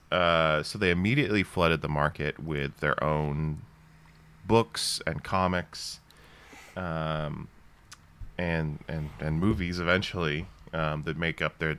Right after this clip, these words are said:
this new canon, and, uh, created a, uh, overwhelming situation where now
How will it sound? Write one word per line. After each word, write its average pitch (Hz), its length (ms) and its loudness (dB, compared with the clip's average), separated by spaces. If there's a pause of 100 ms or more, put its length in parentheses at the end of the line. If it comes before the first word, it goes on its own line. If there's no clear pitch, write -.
this 76 360 -6
new 80 200 -2
canon, 71 540 -8 (800)
and, 87 840 0
uh, 76 640 2 (240)
created 92 500 0
a, 78 520 2 (120)
uh, 50 300 -2 (100)
overwhelming 104 760 4
situation 73 800 -4
where 71 200 -2
now 76 720 2